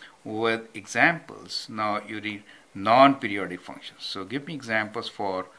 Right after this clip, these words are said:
non-periodic functions. So you could write equation or description or data,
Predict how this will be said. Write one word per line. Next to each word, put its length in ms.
non-periodic 1500
functions. 640
So 380
you 140
could 180
write 440
equation 760
or 120
description 760
or 80
data, 460